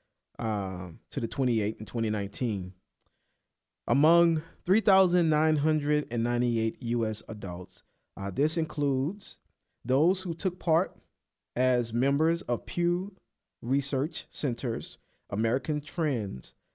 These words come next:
uh, panel, A T P, an online survey panel that, uh, is recruited through national,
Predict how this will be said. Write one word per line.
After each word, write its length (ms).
uh, 140
panel, 500
A 140
T 200
P, 400
an 120
online 440
survey 400
panel 380
that, 320
uh, 220
is 420
recruited 600
through 280
national, 640